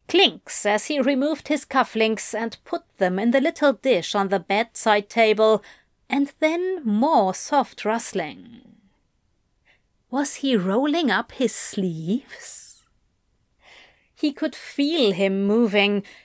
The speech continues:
his footfalls sending the most minute vibrations up through his knees,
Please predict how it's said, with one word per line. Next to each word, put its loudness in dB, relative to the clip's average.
his -4
footfalls -2
sending 0
the 2
most -2
minute 0
vibrations -2
up 0
through -4
his -2
knees, 2